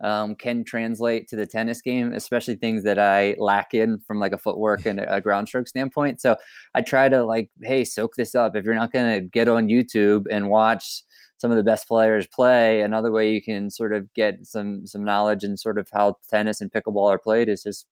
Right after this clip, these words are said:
turn it on T V. And until pickleball is on T V, throw the tennis channel on and watch some of the, the best athletes in the world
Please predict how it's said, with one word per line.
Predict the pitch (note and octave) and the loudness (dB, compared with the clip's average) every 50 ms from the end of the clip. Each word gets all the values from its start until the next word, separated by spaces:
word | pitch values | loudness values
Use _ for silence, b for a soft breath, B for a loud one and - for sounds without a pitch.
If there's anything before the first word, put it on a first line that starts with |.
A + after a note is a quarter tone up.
| _ _ | _ _
turn | - G#2+ G#2 | -4 -4 -2
it | G#2 G#2+ | 0 -2
on | G#2 G2+ | -2 -2
T | - - A2 G#2+ A2 | -2 -2 0 0 2
V. | A#2+ B2 A#2 | 2 0 0
And | G#2+ G2 G2 | 0 0 -2
until | F#2+ - A#2 A2+ G2+ | -4 0 -2 -2 0
pickleball | - A#2+ A2 B2 G#2+ A2+ A2+ A2+ | 0 0 0 2 4 4 4 4
is | G#2 | 4
on | A2 A2 A2 G#2 | 4 2 2 0
T | - B2+ A#2 G#2+ | 0 -2 0 0
V, | A#2 B2+ C3 B2 A2 - B B B B B B B _ - | 2 2 2 2 0 -2 B B B B B B B _ 2
throw | A2+ A2 A2 | 4 4 4
the | A2 | 4
tennis | - A#2+ A#2 A#2 A#2+ A#2 | 2 0 0 0 0 -2
channel | - - G2+ G2+ G2+ G2 | -2 -2 -2 0 0 2
on | F#2+ F#2+ F#2+ F#2+ | 2 2 2 2
and | F#2+ F#2+ | 2 2
watch | G2 G2+ G2+ | 0 0 0
some | - - A2 G#2 G2+ | -2 -6 -6 -4 -4
of | G2+ G2 | -2 0
the, | G2+ G2+ G#2 G2+ G2 | 0 0 0 -2 -4
the | G2+ G2 | -4 -2
best | G2+ G2 F#2+ - A2 | -2 -2 0 0 0
athletes | G2 G2+ - A2 G2+ - - | 0 0 0 -2 -6 -6 -6
in | G#2 | -8
the | G#2 G2+ | -6 -2
world | G2+ G2+ G2+ G2 | 0 0 0 -2